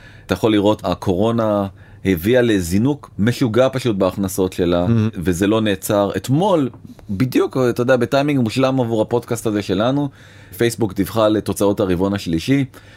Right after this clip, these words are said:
Speaker 1: וקרה משהו מדהים. זאת אומרת, היה בעצם ההכנסות שלה ברבעון השלישי היו עשרים ותשעה מיליארד דולר,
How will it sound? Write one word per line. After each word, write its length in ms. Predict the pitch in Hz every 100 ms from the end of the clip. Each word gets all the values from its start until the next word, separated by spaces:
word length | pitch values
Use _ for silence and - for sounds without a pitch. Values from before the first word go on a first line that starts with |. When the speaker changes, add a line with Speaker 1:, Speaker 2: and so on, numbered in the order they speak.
| - - - - 82
Speaker 1:
וקרה 600 | 82 92 92 82 101 113
משהו 240 | 139 135 113
מדהים. 240 | 107 101
זאת 60 | 95
אומרת, 160 | 98
היה 120 | 110 104
בעצם 300 | 117 131 113
ההכנסות 640 | 104 101 95 104 135 127
שלה 220 | 123 101
ברבעון 320 | 92 92 104
השלישי 300 | 104 95 113
היו 140 | 107 101
עשרים 220 | - 107
ותשעה 260 | 101 110
מיליארד 380 | 101 95 92 87
דולר, 360 | 110 180 175